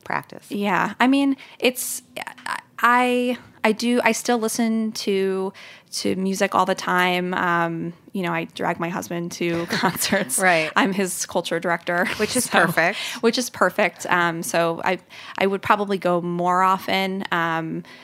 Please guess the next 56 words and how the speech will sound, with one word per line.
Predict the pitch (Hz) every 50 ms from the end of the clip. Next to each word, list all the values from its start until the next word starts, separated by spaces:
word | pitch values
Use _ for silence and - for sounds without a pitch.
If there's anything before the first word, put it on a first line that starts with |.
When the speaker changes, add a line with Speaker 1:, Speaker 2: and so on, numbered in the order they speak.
| - - _ -
Speaker 2:
you | - -
know, | - - - - - - -
um, | - 90 87 - - - - 196 196 - -
if, | 185 180 - -
I, | - 175 - - 214 -
I | -
guess | 170 - 156 - -
if | -
I | -
had | 208 180 156 156
the | 165
time, | - - 151 151 156 160 160
Speaker 1:
Right. | 151 135 -
Speaker 2:
but | 165 160 156 151 - -
we | 220 208 -
try, | - - -
I | - 220
try, | 214 - 220
do | 208 - 233 214
try | - 170
to | 165 165
make | 165 160 160 160
it | 160
a | 165
priority. | - - - 170 165 160 160 160 160 165 160 - - - - - - _ _ _ -
Speaker 1:
You | 151 - - 214 220
majored | 214 202 214 220 - 196 175 160
in | 160 147 147
it | 156 185 254 - - _ _ _ _ -
Speaker 2:
I | 190
did. | 175 - 170 160
Speaker 1:
at | 165 165 160 - - -
college, | - 190 175 151 147 147 - - -
but | 165 160
did | - 175 160
you | 180 175
think | 160 208 196 175 -
you | 175 165
wanted | 165 160 160 156 -
to | - 151
be | 160 156 156 156
a | 151 147
professional | - 160 147 - 143 143 - - 156 156
musician, | 156 151 143 - 151 156 - - 247 262 302 320
like, | 233 170 156 -
for | - - 170
your | 156 156 156 151
life? | 147 147 190 262 - - - - 302 214
Speaker 2:
No, | 220 190 180 170 170 170 165 170
no. | 170 165 160 151 160
Speaker 1:
Right. | - - - 175 175 170 165 -
Speaker 2:
I, | - 170 170
I | 175
was | 175 175 175
never, | 175 170 170 175 185 180 - -
I, | 196 196 202 196 -